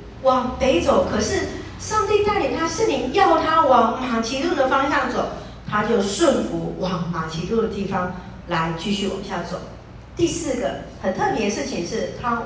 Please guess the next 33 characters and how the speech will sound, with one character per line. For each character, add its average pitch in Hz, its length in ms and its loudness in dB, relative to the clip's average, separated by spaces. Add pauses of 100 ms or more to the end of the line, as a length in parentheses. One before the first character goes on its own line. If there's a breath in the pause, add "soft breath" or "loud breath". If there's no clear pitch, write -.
为 233 360 2
他 214 140 -4
自 220 180 -8
己 170 140 -6
的 156 100 -4
生 180 320 -2
活 - 320 -2 (440 loud breath)
付 247 200 -2
出 202 240 -2
劳 165 240 2
力， 190 240 -4 (140)
筹 165 220 -4
措 160 180 0
生 - 340 -2
活 123 180 -6
的 127 60 -8
所 - 280 -12
需， - 400 -12 (440)
为 220 220 0
福 - 140 -8
音 175 160 -6
来 170 160 -8
付 170 260 -6
出 170 200 -8
一 165 140 -10
切。 - 320 -6 (800)
他 240 140 -6
是 - 80 -6
做 262 160 0
什 220 60 -2
么 175 80 -8
工 175 140 -6
作？ 190 200 -4